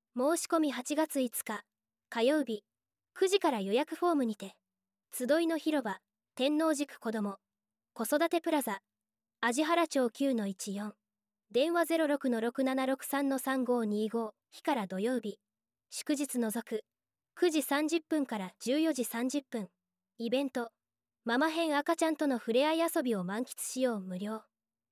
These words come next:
日八月二十七日。水曜日。十時から十一時。対象乳児と保護者。ママ。定各八組。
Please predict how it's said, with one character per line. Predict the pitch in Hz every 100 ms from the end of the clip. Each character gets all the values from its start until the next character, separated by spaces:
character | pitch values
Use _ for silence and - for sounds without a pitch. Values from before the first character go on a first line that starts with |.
| _
日 | - 247 -
八 | 240 -
月 | 320 330 294
二 | 262
十 | 254 302
七 | 269 247
日。 | 240 - 214 - _ _ _ -
水 | - 262 285
曜 | 320 302
日。 | 233 214 _ _ _ _ _
十 | 220 330
時 | 302 294
か | 226
ら | 185
十 | - 233
一 | 294 - 262
時。 | 233 - _ _ _ _ _
対 | 254 294
象 | - 330 320
乳 | 330 339
児 | 262
と | 208
保 | - 214
護 | 254
者。 | 226 196 _ _ _ _
マ | 233 233
マ。 | 220 - _ _ _ _ _
定 | - 311 311
各 | 285 285
八 | 233 214 -
組。 | 262 233